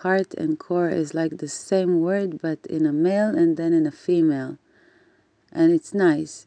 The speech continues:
because it gives a hint of the purpose of these two. They need each other.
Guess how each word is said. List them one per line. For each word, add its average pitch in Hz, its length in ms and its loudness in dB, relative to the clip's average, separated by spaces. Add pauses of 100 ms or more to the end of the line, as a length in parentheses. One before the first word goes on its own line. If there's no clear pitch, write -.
because 160 500 -6
it 160 300 -6
gives 165 320 0
a 156 80 -2
hint 175 680 -2 (180)
of 151 640 -8
the 151 180 -8
purpose - 880 -6 (920)
of 156 220 -2 (560)
these 165 440 0
two. 165 340 -2
They 160 260 0
need 170 400 2
each - 240 -6
other. 139 460 -8